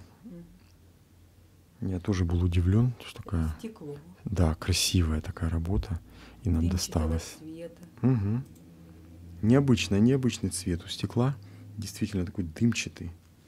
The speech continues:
Speaker 1: Видно, да?
Speaker 2: Да, даже белое лучше видно. Вот так вот. Такая дама красивая, с вьющимися волосиками.
Speaker 1: Мгм.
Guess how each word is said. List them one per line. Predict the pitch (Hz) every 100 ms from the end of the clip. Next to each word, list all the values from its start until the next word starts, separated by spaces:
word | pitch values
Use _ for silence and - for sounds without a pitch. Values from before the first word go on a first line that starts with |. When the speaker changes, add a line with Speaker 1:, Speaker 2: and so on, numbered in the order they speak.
| - _ _ _ _ _ _ - - _ 180
Speaker 1:
Видно, | 220 233 165
да? | 156 196 - - - _ _ - _ _ _ _ _ -
Speaker 2:
Да, | 101 90 82 -
даже | - 92 87
белое | 87 101 95 90
лучше | 90 87 -
видно. | 80 78 78 78 _ _ _ - _ - _ _ _ _ -
Вот | - -
так | 85 78
вот. | - - - _ _ _ _ _ _ _ _ -
Такая | 85 95 85
дама | 82 85 78 92
красивая, | 107 120 - - 117 117 117 117 - - - - _ -
с | - 95
вьющимися | 85 - 82 80 -
волосиками. | 82 82 113 - - 113 113 - _ _ _ _ _ _ _ _ _ _ _ -
Speaker 1:
Мгм. | 180 196 170 170 185